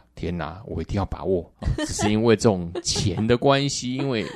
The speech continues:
心中有一个贪小便宜的想法，说，诶，这个课程其实不错啊，它打这么多折，那我当然要去啊。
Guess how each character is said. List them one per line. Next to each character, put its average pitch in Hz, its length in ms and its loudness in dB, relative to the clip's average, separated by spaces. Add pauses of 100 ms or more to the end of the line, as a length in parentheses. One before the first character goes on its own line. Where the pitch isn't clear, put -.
(120)
心 143 320 -6
中 139 180 -4
有 117 60 -6
一 120 80 -6
个 120 100 -2
贪 131 240 -4
小 101 140 0
便 101 160 -2
宜 98 40 0
的 87 60 -2
想 95 160 -2
法， 95 60 0
说， 120 120 -4
诶， 170 80 2
这 180 120 -2
个 160 60 -8
课 - 120 -4
程 139 100 0
其 117 140 -4
实 113 40 2
不 98 120 -2
错 107 260 0
啊， 110 60 -2
它 151 240 -8
打 - 220 -12
这 170 160 -4
么 160 120 -4
多 175 240 0
折， 127 280 -2
那 151 120 -6
我 120 220 -4 (100)
当 170 160 -8
然 165 120 -6
要 165 80 -4
去 170 280 -4
啊。 160 200 -6